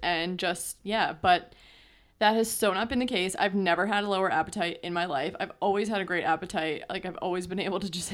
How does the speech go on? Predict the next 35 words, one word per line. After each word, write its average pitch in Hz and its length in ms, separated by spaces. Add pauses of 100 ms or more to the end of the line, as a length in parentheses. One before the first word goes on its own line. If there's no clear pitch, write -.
<laughs> 226 80
eat 202 220
a 185 100
lot, 175 300
and 185 100
I 175 60
love 170 320
food. 185 500 (720)
And 196 560 (600)
it 220 120
has 208 180
not 196 160
been 202 140
that 190 120
way 202 360 (120)
while 208 160
pregnant. 214 340
First, 247 320
it 285 100
was 269 200
because 233 260
I 233 80
was 254 160
sick - 460 (160)
for 202 140
months, 175 560
and 175 140
I 170 60
didn't 170 160
want 175 300 (300)
really 175 300 (160)
to - 180
eat. 156 420
Like, 170 240
nothing 175 540